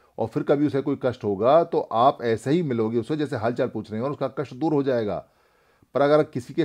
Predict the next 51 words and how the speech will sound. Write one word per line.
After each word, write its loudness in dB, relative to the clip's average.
कष्ट -4
में 2
ही 2
आप 6
जाओगे 4
तो -2
वो 2
बार 4
बार 4
कहेगा, 2
"अरे, 4
इसे -2
जब -4
कष्ट -4
होता -2
तभी -2
आता -4
है, -10
जब 0
इसे -4
कष्ट -6
होता -4
तभी -2
आता -6
है, -16
वैसे 0
तो -4
कभी -4
हालचाल -2
पूछने -10
आया -6
नहीं।" -12
तो -6
संघ -8
की -8
प्रक्रिया -2
बहुत -8
प्यारी 0
प्रक्रिया -6
है, 0
बहुत -6
अच्छी -8
प्रक्रिया -10
है, -4
जो -4
हमें -6
एक -2
दूसरे -4
से 0
जोड़ने -6
में, -4